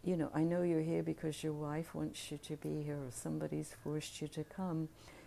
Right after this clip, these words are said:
And I'm not gonna waste your time or my time. I'm not gonna waste your money. You come back when you're ready. You know, when you're ready for a treatment, let's do it.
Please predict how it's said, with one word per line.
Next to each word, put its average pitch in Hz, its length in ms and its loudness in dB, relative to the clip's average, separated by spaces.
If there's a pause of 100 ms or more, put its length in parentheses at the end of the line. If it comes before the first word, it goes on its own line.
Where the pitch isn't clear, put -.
(120)
And 180 120 4
I'm 208 140 4
not 214 160 0
gonna 180 220 2
waste 170 440 -2
your 165 100 -2
time 170 640 -2 (260)
or 147 80 -4
my 151 240 0
time. 170 340 0
I'm 170 140 0
not - 120 -4
gonna 160 200 0
waste 160 400 -2
your 147 80 0
money. 160 500 2 (360)
You 208 180 6
come 208 260 4
back 160 360 0
when 165 160 2
you're 160 160 4
ready. 127 600 0
You 156 60 -2
know, 147 200 0
when 151 180 0
you're 240 180 8
ready 208 220 6
for 202 220 0
a 160 40 0
treatment, 156 640 0
let's - 380 0
do 160 220 2
it. 147 320 -2